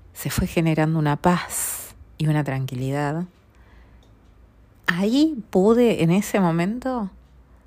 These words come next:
tener un sueño. O decir, "¿Cuál es mi sueño? ¿Qué es lo que quiero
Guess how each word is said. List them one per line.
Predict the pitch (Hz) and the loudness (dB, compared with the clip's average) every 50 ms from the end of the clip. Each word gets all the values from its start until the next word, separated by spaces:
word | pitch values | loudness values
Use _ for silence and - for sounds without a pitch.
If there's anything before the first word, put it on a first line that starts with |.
| - - _ | -20 -12 _
tener | - 156 151 165 165 175 | -4 -2 0 0 0 0
un | 165 160 | -2 -4
sueño. | - - - - - 160 120 - - - - - - - - - - - - - - - - - _ - - - - - - - - _ - - - _ - - _ - | -6 -12 -16 -14 -12 -12 -12 -14 -16 -20 -20 -20 -18 -18 -18 -18 -18 -20 -20 -20 -20 -20 -20 -20 _ -20 -20 -20 -20 -20 -20 -20 -20 _ -20 -20 -20 _ -20 -20 _ -2
O | - 160 | 0 2
decir, | 151 151 160 - - 180 170 165 | 2 2 0 0 -2 -2 -2 -2
"¿Cuál | - - 247 247 | -2 -2 0 2
es | 247 - - | 2 2 2
mi | 165 143 - | 0 -2 -4
sueño? | - - - 143 131 127 123 123 - - - - - - - - - - - - - - - - - - - _ - - - - - - - - - - - - | -8 -10 -8 -8 -8 -8 -8 -10 -14 -12 -8 -6 -6 -6 -8 -12 -20 -20 -20 -20 -20 -20 -20 -20 -20 -20 -20 _ -20 -20 -20 -20 -20 -20 -20 -20 -20 -20 -16 -6
¿Qué | - 254 | -6 -4
es | 247 208 | -2 0
lo | 226 202 175 151 | 2 2 2 0
que | - 156 151 135 | 0 -2 -4 -4
quiero | - - - 135 135 135 135 123 127 123 127 131 | -6 -10 -8 -6 -4 -4 -4 -4 -4 -6 -6 -8